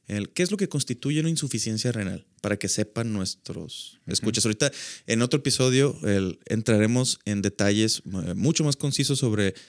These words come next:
Speaker 1: las particularidades del trasplante. Pero ahorita, ¿qué pacientes caen contigo? Así específicamente, ¿qué criterios cumplen? Tiene bla, bla, bla, y le voy a hacer bla, bla.
Speaker 2: Ok, la definición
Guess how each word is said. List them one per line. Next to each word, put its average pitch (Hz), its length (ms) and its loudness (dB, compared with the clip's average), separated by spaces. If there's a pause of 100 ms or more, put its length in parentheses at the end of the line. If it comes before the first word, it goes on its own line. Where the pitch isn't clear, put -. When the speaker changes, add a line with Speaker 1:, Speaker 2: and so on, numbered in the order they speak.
(200)
Speaker 1:
las 104 300 2
particularidades 107 720 2
del 104 120 0
trasplante. 92 640 -4 (400)
Pero 104 120 0
ahorita, 110 320 0
¿qué 151 100 2
pacientes 147 380 -2
caen 131 180 -2
contigo? 123 420 -2
Así 107 140 -2
específicamente, 117 720 -2
¿qué - 100 -16
criterios 117 480 -4
cumplen? 98 440 -8
Tiene 123 480 -6 (180)
bla, 87 240 -4
bla, 82 160 -8
bla, 117 260 -4 (120)
y - 80 -10
le 92 80 -8
voy 90 140 -4
a 85 40 -4
hacer 92 260 -6 (440)
bla, - 100 -6
bla. - 160 -16 (420)
Speaker 2:
Ok, 101 200 -8 (260)
la 110 180 -6
definición 135 840 -6